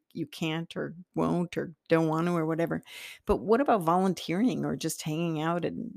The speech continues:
at barns and whatnot?" And, you know, he called back, back later, eh, you know, months later and said, "I took your idea and I, I did do some work and I'm totally loving it." I was volunteering mucking,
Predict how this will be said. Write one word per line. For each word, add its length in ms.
at 140
barns 580
and 140
whatnot?" 340
And, 380
you 140
know, 60
he 60
called 240
back, 240
back 320
later, 560
eh, 60
you 140
know, 100
months 360
later 260
and 180
said, 160
"I 80
took 360
your 340
idea 760
and 180
I, 360
I 100
did 280
do 140
some 220
work 220
and 120
I'm 220
totally 360
loving 340
it." 120
I 40
was 140
volunteering 720
mucking, 400